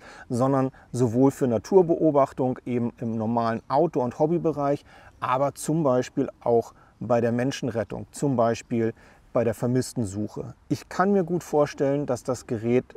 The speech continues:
aufgrund des Formfaktors und der hohen Detektionsreichweite auch da durchaus seinen Einsatzzweck hat. Und ich war früher zum Beispiel selbst in der Rettungshundestaffel unterwegs, wo es darum ging, Menschen eben draußen in der Natur wiederzufinden, wenn sie verloren gegangen waren.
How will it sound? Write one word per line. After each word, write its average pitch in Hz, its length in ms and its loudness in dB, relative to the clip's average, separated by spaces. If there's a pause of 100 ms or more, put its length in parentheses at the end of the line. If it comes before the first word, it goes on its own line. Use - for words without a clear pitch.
(120)
aufgrund 123 420 -4
des - 120 -6
Formfaktors 156 760 0
und 135 160 -8
der 120 140 -2
hohen 131 180 0
Detektionsreichweite 120 1200 -2
auch 113 240 -8
da 117 240 0 (360)
durchaus 139 460 2
seinen 127 140 -2
Einsatzzweck 117 800 -2
hat. - 200 -10 (320)
Und 151 120 2
ich 143 80 2
war 147 100 6
früher 175 300 4
zum 151 160 -2
Beispiel 143 300 0
selbst 139 340 2
in 131 80 -4
der 123 100 -2
Rettungshundestaffel 131 800 -2
unterwegs, 120 600 -2
wo 131 80 0
es - 100 -6
darum 117 300 0
ging, 110 200 0
Menschen 117 440 -2
eben 120 300 -2 (200)
draußen 139 420 0
in 135 60 -2
der 131 80 0
Natur 120 460 0
wiederzufinden, 143 680 2
wenn 123 160 0
sie 127 60 -2
verloren 123 420 0
gegangen 117 360 -2
waren. 110 200 0